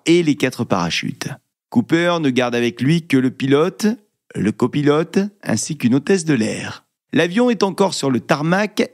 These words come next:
et à dix-neuf heures quarante-cinq, Cooper donne de nouvelles instructions au pilote.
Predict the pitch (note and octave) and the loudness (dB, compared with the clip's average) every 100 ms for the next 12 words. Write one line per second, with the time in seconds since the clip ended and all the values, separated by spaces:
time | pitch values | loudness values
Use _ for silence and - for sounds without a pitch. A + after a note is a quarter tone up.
0 | - F#3+ - _ A#2+ G#2 A#2 E3 B2+ B2+ | -2 -2 -2 _ -2 0 0 0 2 2
1 | G2+ A#2 - C#3 C3+ C3+ - D#3+ F#3 F3+ | 0 -6 -4 -2 0 -2 -2 0 0 0
2 | F#3+ - E3+ C#3+ G3 G3+ D3+ F#3 G3+ E3 | -4 -2 -2 2 2 2 0 0 2 2
3 | F3+ F3 F#3 D#3 F3+ E3 C3 D#3+ - C#3+ | 2 4 4 2 0 0 0 -2 -2 -4
4 | - A#3 F3 F#3 C3 A2 - | 0 2 2 2 2 0 -8